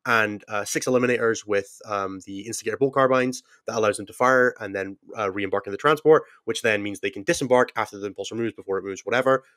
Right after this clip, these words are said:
fire their guns, and then re-embark in the Impulsor, and then the Impulsor has firing deck six, fire the guns again.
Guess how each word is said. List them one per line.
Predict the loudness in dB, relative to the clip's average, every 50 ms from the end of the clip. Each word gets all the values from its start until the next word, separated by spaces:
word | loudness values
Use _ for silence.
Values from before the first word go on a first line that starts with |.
| _ _ _
fire | 6 8 8 8
their | 6 6
guns, | 2 2 0 0 -2 -4
and | -8 -8 -8
then | -8 -6
re-embark | -2 -2 0 2 2 0 0
in | -2
the | -6 -6
Impulsor, | -4 -4 -4 -4 -4
and | -8 -10
then | -8 -10
the | -6
Impulsor | 2 2 2 2 2 -2
has | -4 -4 -6
firing | -4 -6 -6 -4 -6
deck | -10 -8
six, | 2 4 4 4 2 -4 _ _ _ _ 0
fire | 2 4 4 4
the | 2 0
guns | -4 -4 -6
again. | -8 -16 -18